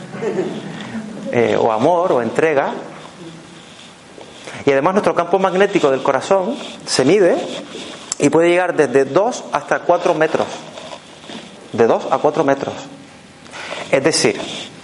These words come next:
para ir un poco recapitulando, y ya no sé si de tiempo como voy, pero pensamiento que se convierte en creencia,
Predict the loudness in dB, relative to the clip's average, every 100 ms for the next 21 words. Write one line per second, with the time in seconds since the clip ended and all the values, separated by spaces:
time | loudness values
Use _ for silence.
0 | -18 -18 -14 -12 -12 -14 -12 -10 -6 0
1 | 0 2 2 2 2 2 2 4 4 2
2 | 0 -4 0 4 4 2 0 0 2 2
3 | 2 2 4 4 2 2 2 2 4 4
4 | 2 2 2 2 -2 -10 -8 -6 -6 -6
5 | -8 -10 -6 -2 0 2 4 2 2 0
6 | 0 2 2 2 2 2 0 2 2 2
7 | 2 2